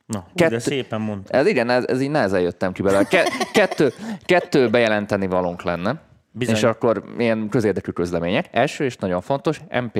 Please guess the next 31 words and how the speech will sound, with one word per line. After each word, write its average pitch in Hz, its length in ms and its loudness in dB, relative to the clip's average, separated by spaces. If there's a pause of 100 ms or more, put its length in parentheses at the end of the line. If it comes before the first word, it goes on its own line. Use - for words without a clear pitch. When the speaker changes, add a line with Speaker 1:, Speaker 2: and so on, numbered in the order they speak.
Speaker 2:
V 85 80 0
Tali, 135 380 0
április 110 400 0
huszonhét 92 460 -4
szombat, 147 480 -2 (200)
nagyon 120 440 0
fogynak 90 460 -4
a 85 60 -4
jegyek. 120 400 0 (300)
Jövő 135 280 2
héten 113 400 0 (140)
szeretnénk 113 680 0
bejelenteni 98 540 0
már 92 240 -2
így 95 180 0
az 95 160 0
első 95 320 -2
hivatalos 92 520 -4
programokat 90 640 -4
is, 95 160 -6
úgyhogy 95 220 -6
lesz 92 220 -4
egy 95 60 -6
kis - 160 -10
programlista 123 600 -2
is. 175 180 -2 (280)
Érdemes 135 460 -2
lecsapni 120 420 -2
a 104 60 0
jegyekre, 101 420 0
mert 95 280 0